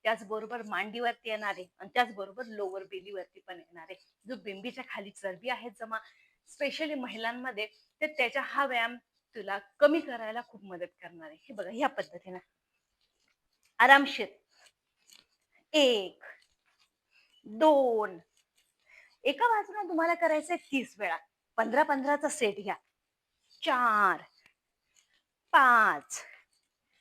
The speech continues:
सहा, सात, आठ, नऊ,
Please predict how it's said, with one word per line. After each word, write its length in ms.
सहा, 720
सात, 680
आठ, 560
नऊ, 680